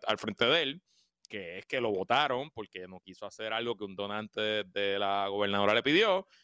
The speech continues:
y él entendía que eso fue un delito y fue y se sentó con el F B I y de ahí arrancó la investigación. Y, y creo que, que eso, eso es importante,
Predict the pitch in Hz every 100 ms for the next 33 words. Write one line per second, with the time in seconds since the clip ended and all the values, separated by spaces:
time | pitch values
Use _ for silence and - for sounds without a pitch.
0 | _ _ 113 98 95 98 131 170 139 123
1 | 127 196 208 - 120 208 175 113 135 170
2 | 180 180 143 135 123 101 87 101 175 143
3 | 107 98 104 101 101 87 - 80 _ _
4 | _ _ _ _ _ 120 120 131 120 131
5 | 135 175 - 175 - 151 - 185 160 165
6 | 175 151 113